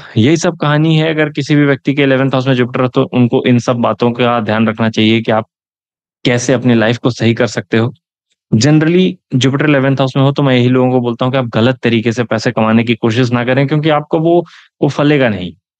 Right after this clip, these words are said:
आप कहीं ना कहीं उस पैसे को ले जाके डुबा दोगे, कहीं ना कहीं लुटा दोगे। तो आप ज्यादातर कोशिश करो कि आप गलत तरीके से पैसे ना कमाओ, वो आपके लिए बेनिफिक होगा। और, अ, एक चीज का और ध्यान रखो कि अपने जो एल्डर ब्रदर हैं या एल्डर सिबलिंग्स हैं, उनसे अपने रिलेशन खराब मत करो,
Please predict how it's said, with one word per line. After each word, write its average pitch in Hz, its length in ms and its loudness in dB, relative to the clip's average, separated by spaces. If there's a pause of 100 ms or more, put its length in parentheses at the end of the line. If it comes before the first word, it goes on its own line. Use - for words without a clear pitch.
(160)
आप 139 300 -4
कहीं 139 240 2
ना 147 80 2
कहीं 139 300 -2
उस 156 240 -4
पैसे 131 220 0
को 135 100 0
ले 127 120 2
जाके 123 320 0
डुबा 107 340 0
दोगे, 123 280 -2
कहीं 127 200 0
ना 131 80 2
कहीं 123 180 -2
लुटा 113 300 0
दोगे। 131 300 -2 (540)
तो 165 120 0
आप 160 400 -4 (180)
ज्यादातर 160 520 2
कोशिश 143 340 -4
करो 139 220 0
कि 151 80 0
आप 143 80 2
गलत 127 320 0
तरीके 127 280 0
से 127 120 -2
पैसे 113 300 -2
ना 113 220 0
कमाओ, 127 300 0
वो 135 80 0
आपके 120 240 -2
लिए 117 100 2
बेनिफिक 107 500 0
होगा। 139 300 0 (720)
और, 127 280 0
अ, 113 480 0 (120)
एक 160 180 0
चीज 165 140 2
का 156 100 -2
और 143 100 0
ध्यान 123 220 0
रखो 127 180 -2
कि 151 100 -4
अपने 139 260 0
जो 143 140 0
एल्डर 120 260 2
ब्रदर 113 300 -2
हैं 123 160 -2
या 117 120 0
एल्डर 110 180 2
सिबलिंग्स 110 420 0
हैं, 135 60 2
उनसे 131 200 0
अपने 143 200 0
रिलेशन 123 440 0
खराब 113 260 -2
मत 95 180 -6
करो, - 260 -10